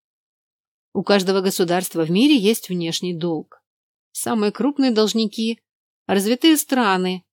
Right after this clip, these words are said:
при этом они же являются крупными кредиторами. Мировой внешний долг достиг критических размеров и продолжает расти. Это приводит к дестабилизации процессов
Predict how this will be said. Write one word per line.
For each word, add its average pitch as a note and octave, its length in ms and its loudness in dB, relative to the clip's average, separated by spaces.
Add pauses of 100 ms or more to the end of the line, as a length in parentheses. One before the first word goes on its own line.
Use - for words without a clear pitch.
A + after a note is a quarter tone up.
(120)
при G#3+ 140 2
этом E4 320 4
они G#3+ 340 0
же D4 120 2
являются B3 560 2
крупными F3+ 460 -4
кредиторами. E3+ 800 -4 (720)
Мировой D4 400 6
внешний B3 380 2
долг A#3+ 340 2
достиг F#3+ 460 -2
критических G3 680 -4
размеров F#3 600 -2
и B3+ 100 0
продолжает F3+ 800 -2
расти. F#3+ 560 -6 (840)
Это D4 260 2
приводит C4+ 460 4
к G#3 160 0
дестабилизации G3+ 1120 2
процессов A#3 720 -4